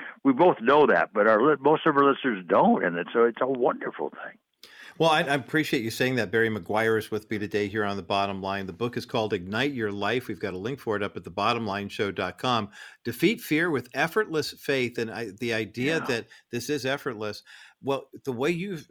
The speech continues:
Speaker 2: just described it, Barry, I mean, the fact that we're, hey, we have a command, "Go into all the world." We don't have to worry about what we're going to say, because if we're meditating in God's word,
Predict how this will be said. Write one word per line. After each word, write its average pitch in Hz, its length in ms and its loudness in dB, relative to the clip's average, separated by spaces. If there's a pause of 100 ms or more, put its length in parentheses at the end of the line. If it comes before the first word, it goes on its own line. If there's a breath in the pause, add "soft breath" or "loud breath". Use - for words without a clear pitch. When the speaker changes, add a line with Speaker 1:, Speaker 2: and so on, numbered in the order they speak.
Speaker 2:
just - 180 -8
described 147 440 -4
it, 87 100 -8
Barry, 95 320 -10
I - 20 -8
mean, 110 140 -8
the 110 80 -8
fact 120 300 -2
that 113 100 -6
we're, 107 180 -6
hey, 98 360 -6 (360)
we 98 80 -14
have 95 100 -14
a - 40 -20
command, 120 380 -8
"Go 104 160 -2
into 98 120 -8
all 90 140 -8
the 90 80 -14
world." 127 400 -4 (340 soft breath)
We 104 140 -8
don't 113 220 -4
have 131 160 -4
to 127 60 -12
worry 123 180 -2
about 117 240 -2
what 113 120 -6
we're 104 120 -10
going 104 240 -6
to 98 60 -14
say, 123 380 -2
because 110 400 -8
if 92 140 -20
we're 90 160 -10 (220)
meditating 120 540 -6
in 104 120 -10
God's 107 320 -6
word, 101 240 -6